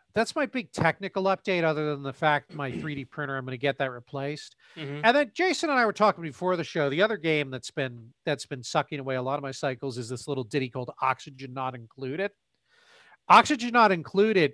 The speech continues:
Speaker 1: it, it, it's one of those games where you don't directly build things. You have workers that you,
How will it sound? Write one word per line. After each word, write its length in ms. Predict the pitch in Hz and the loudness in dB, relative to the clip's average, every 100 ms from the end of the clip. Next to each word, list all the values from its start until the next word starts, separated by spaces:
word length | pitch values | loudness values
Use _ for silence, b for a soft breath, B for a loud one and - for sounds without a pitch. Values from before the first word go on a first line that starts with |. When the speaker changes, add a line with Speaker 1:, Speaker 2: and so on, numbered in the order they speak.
| _ - | _ -2
Speaker 1:
it, 260 | 147 143 - | 0 0 0
it, 240 | 139 135 - | -2 -2 -2
it's 340 | 151 135 - - | -2 -2 -10 -4
one 180 | 143 160 | 0 2
of 60 | |
those 220 | 165 147 117 | 2 2 2
games 440 | 156 156 147 - | 2 2 -2 -4
where 300 | 151 143 131 | 0 2 2
you 160 | 127 143 | 0 2
don't 260 | 156 139 | 2 0
directly 540 | 147 113 139 139 165 160 | -6 2 2 4 0 -2
build 400 | 143 160 165 - | 2 2 2 0
things. 340 | 180 175 - | -2 -2 -10
You 120 | 139 | -4
have 280 | 123 127 107 | 0 0 -2
workers 640 | 110 127 151 190 190 160 | -4 -4 -4 -6 -8 -6
that 220 | 156 127 | -6 -6
you, 340 | 127 123 120 | -10 -12 -12